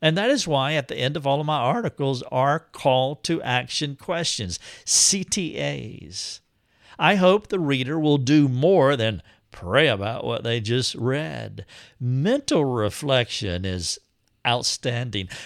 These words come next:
but activating your faith with clear, specific, and practical action items is better. How many times does a person like something? I put that in quotation marks. They like something on social media,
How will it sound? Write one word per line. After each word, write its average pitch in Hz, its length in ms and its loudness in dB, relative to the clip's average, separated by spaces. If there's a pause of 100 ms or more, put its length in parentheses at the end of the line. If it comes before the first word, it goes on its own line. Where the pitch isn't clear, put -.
(120)
but 151 300 2
activating 160 1080 -2
your 95 240 -2
faith 135 920 -4 (340)
with 120 380 -2
clear, 160 580 0
specific, - 1160 0
and 101 240 -6
practical 156 920 -2
action 131 640 -2
items 139 720 0
is 165 500 4
better. 135 420 -2 (180)
How 233 100 -6
many 320 140 0
times 175 360 0
does 127 120 0
a 127 60 -2
person 135 440 0 (240)
like 127 320 0
something? 101 380 -4
I 104 60 -2
put 156 160 -4
that 147 100 -2
in 117 80 -8
quotation 104 480 -8
marks. 98 360 -18 (760)
They 160 100 4
like 170 240 2
something 160 340 -2
on 127 120 -2
social 127 320 -2
media, 120 300 -6